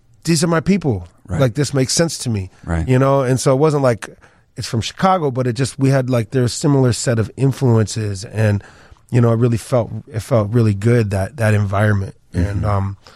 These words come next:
Speaker 1: and I made a point to, like, you know, go religiously, you know?
Speaker 2: Right.
Speaker 1: I kept notes.
Speaker 2: Sundays? Is that what they, they
Speaker 1: Sundays.
Speaker 2: said, the jam? Yeah.
Speaker 1: I, I went, but I also went to, I went, I tried to, I
Speaker 2: Right.
Speaker 1: tried to show up everywhere. I really,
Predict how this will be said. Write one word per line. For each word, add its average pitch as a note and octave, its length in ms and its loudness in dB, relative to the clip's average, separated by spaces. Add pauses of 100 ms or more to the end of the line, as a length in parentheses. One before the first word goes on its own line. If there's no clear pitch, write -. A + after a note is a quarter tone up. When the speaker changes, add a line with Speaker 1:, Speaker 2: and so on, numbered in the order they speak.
(1120)
Speaker 1:
and C3 120 2
I C3+ 40 2
made C3+ 180 2
a C3 40 0
point C#3 300 -2
to, C3+ 100 -2
like, B2 240 -6
you C#3 80 -2
know, A#2+ 360 -6 (180)
go B2 400 0 (120)
religiously, A2+ 760 -4 (300)
you A2+ 160 -2
know? C3+ 340 2
Speaker 2:
Right. D#2+ 300 -2 (180)
Speaker 1:
I A2 60 -14
kept - 220 -4
notes. B2 440 -6
Speaker 2:
Sundays? B2+ 760 -2
Is F#2+ 140 -6
that G#2 120 0
what A#2 120 2
they, A2 120 2
they G2+ 180 2
Speaker 1:
Sundays. F#2 60 -6
Speaker 2:
said, F#2+ 140 -2
the F2 60 -2
jam? G2 260 -2
Yeah. G2 540 -2
Speaker 1:
I, A#2 40 -4
I C#3+ 40 4
went, F3+ 180 2
but F#3+ 80 2
I G#3 80 2
also B3 280 0
went G#3+ 200 0
to, C3+ 100 -4
I D#3 40 0
went, F3 180 2
I C#3 40 0
tried E3 260 0
to, D3 120 -2
I - 40 2
Speaker 2:
Right. - 60 2
Speaker 1:
tried G#3+ 120 2
to G#3 80 -6
show F3 120 0
up C#3 100 0
everywhere. B2 500 2
I A2 60 0
really, C#3 420 4